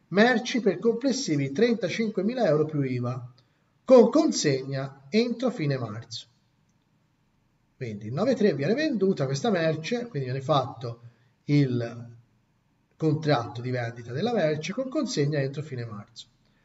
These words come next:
L'impresa Verdi, naturalmente, siccome l'importo è cospicuo, sono trentacinquemila euro, richiede alla Landi un acconto del trenta per cento del valore delle merci, più l'iva.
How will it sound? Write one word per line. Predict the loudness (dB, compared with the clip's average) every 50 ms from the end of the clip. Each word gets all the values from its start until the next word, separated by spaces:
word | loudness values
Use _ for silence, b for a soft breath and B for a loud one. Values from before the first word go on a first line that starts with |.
| _ _ _
L'impresa | -4 -2 -2 2 4 4 8 10 10 10
Verdi, | 10 8 6 4 2 0 -2 -2 -2
naturalmente, | -2 -2 -4 -4 -4 -4 -4 -4 -6 -6 -6
siccome | -8 -6 -6 -4 -4 -2
l'importo | -2 -4 -4 -2 -2 -2 -2 -2 -4 -6
è | -8 -8 -8
cospicuo, | -10 -10 -10 -12 -10 -8 -8 -8 -8 -10 -12 -14
sono | -14 -14 -14 -12
trentacinquemila | -12 -12 -10 -10 -12 -12 -12 -12 -14 -14 -14 -10 -6 -4 -4 -4 -4 -4
euro, | -4 -6 -6 -6 -6 -8 -8 -12 -18 B B B B B B B B
richiede | B 6 6 10 12 12 12 12 12 10 10 8 8 6 6 2 -6 -14 -20 _ -20 _ _ _ _ _ _ _ _ _ _ _ _ _
alla | 2 4 6 8 10 10
Landi | 10 10 10 8 4 0 -2 0 0 0 0 -2 -4 -10 -16 -8 _
un | 6 10 12
acconto | 12 12 10 6 2 4 4 2 0 -2 -4 -4 -4 -4 6 10
del | 10 10 10 10
trenta | 6 4 4 4 4 2 0
per | 2 0 0
cento | 0 -2 -2 -2 -2 -4 -4 0
del | 2 2 4
valore | 4 4 4 4 4
delle | 4 2 0 0 -2
merci, | -4 -4 -6 -6 -8 -8 -8 -8 -8 -10 -2
più | 2 4 4
l'iva. | 4 4 4 2 2 2 0 0 -2 -6 -12 -20 -20